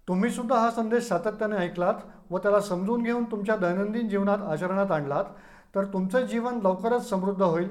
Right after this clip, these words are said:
अशी मला शंभर टक्के खात्री आहे आणि त्याच एकमेव उद्देशाने मी त्याचे मराठीत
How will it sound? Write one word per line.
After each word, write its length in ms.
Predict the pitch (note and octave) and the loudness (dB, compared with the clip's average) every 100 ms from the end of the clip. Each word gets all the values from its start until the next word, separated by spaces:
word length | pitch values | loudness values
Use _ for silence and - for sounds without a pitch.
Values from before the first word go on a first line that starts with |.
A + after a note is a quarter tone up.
| - | -6
अशी 220 | E3+ G3+ | -6 -4
मला 220 | F#3+ F#3 F#3 | 0 0 0
शंभर 320 | D#3+ E3+ F#3+ | -2 -2 -2
टक्के 240 | F#3+ F#3+ F3+ | -2 -4 -2
खात्री 260 | D3+ D3+ F3 | -4 -2 0
आहे 240 | D3 C#3+ F3 - - - - | 0 0 -6 -14 -20 -20 -6
आणि 160 | E3 G#3+ | -2 -2
त्याच 380 | G3+ G3+ B3 B3 | 2 4 4 0
एकमेव 500 | G#3+ F#3 A3 A3+ A#3+ | -4 -2 0 0 2
उद्देशाने 720 | A3+ F#3 A3 G#3+ G#3+ E3+ - - - - | 0 0 0 0 -2 -2 -6 -16 -20 -10
मी 320 | E3+ G3+ A3 | -4 -2 -2
त्याचे 240 | F#3+ F3 G3 | -2 0 0
मराठीत 440 | E3+ F3+ F#3 | 2 0 0